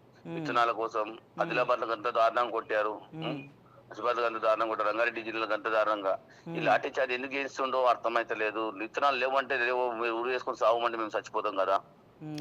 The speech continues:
Speaker 1: అదే అట్లా
Speaker 2: ఉమ్.
Speaker 1: అనొద్దన్న, మీకోసం కొట్లాడడానికి మేమందరం ఉన్నాం, ఖచ్చితంగా ప్రశ్నిస్తాం, కానీ లాఠీ చార్జ్ చేసుకోవాల్సిన అవసరం ఏమొచ్చింది పోలీసులకి,
Speaker 2: గ-,
Speaker 1: అది రైతుల
Speaker 2: గ-,
Speaker 1: పైన?
Speaker 2: అదే అర్థమైతలేదు కదా, రైతులంటే ఆయనకి అంత ఎందుకు విషం?
Speaker 1: ఉమ్.
Speaker 2: రైతుల మీద ఎందుకు ఇంత దౌర్జన్యం చేస్తున్నాడు? ఇప్పుడు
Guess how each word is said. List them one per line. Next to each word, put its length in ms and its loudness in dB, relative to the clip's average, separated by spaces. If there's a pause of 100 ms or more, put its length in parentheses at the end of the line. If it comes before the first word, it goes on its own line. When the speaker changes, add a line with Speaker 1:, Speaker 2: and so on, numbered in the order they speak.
Speaker 1:
అదే 140 8
అట్లా 280 8
Speaker 2:
ఉమ్. 60 8
Speaker 1:
అనొద్దన్న, 360 8
మీకోసం 540 4
కొట్లాడడానికి 600 4
మేమందరం 560 4
ఉన్నాం, 380 2 (300)
ఖచ్చితంగా 340 4
ప్రశ్నిస్తాం, 600 2
కానీ 220 2
లాఠీ 380 8
చార్జ్ 340 10
చేసుకోవాల్సిన 540 8
అవసరం 380 6
ఏమొచ్చింది 420 0
పోలీసులకి, 540 2
Speaker 2:
గ-, 100 2 (200)
Speaker 1:
అది 180 8
రైతుల 380 12
Speaker 2:
గ-, 40 10
Speaker 1:
పైన? 320 8 (640)
Speaker 2:
అదే 220 2
అర్థమైతలేదు 680 4
కదా, 140 6
రైతులంటే 520 2
ఆయనకి 200 4
అంత 180 0
ఎందుకు 580 -2
విషం? 360 -2 (240)
Speaker 1:
ఉమ్. 300 -4
Speaker 2:
రైతుల 260 0
మీద 160 -2
ఎందుకు 240 -2
ఇంత 140 -4
దౌర్జన్యం 440 0
చేస్తున్నాడు? 440 -2
ఇప్పుడు 340 -4